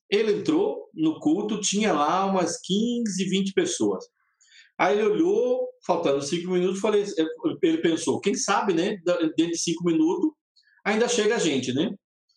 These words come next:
Aí deu nove e cinco, chegou mais meia dúzia de pessoas, deu vinte e cinco pessoas. Aí deu nove e quinze, ele olhou e falou, "É, eu acho que agora não vai vir ninguém, né?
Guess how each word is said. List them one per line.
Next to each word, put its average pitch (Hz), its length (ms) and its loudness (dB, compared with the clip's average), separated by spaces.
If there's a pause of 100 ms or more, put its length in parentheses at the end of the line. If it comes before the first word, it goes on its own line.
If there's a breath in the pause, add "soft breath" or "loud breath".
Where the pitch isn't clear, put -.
(320 soft breath)
Aí 190 200 2
deu 214 200 2
nove 214 260 2
e - 20 2
cinco, 240 500 0
chegou 208 320 2
mais 214 180 2
meia 220 200 2
dúzia 135 520 0
de 123 120 -4
pessoas, 117 520 0
deu 208 180 2
vinte 208 200 -2
e - 40 -8
cinco 202 260 -2
pessoas. 139 560 0 (520 soft breath)
Aí 202 220 0 (160)
deu 208 240 2
nove 208 380 0
e 208 160 -6
quinze, 220 800 -2
ele 208 240 2
olhou 175 260 2
e 196 80 -4
falou, 175 160 2
"É, 135 60 2
eu 131 100 2
acho - 140 -8
que 175 60 2
agora 123 280 0
não 247 140 -2
vai 254 180 0
vir 254 80 -4
ninguém, 311 500 0
né? - 80 -4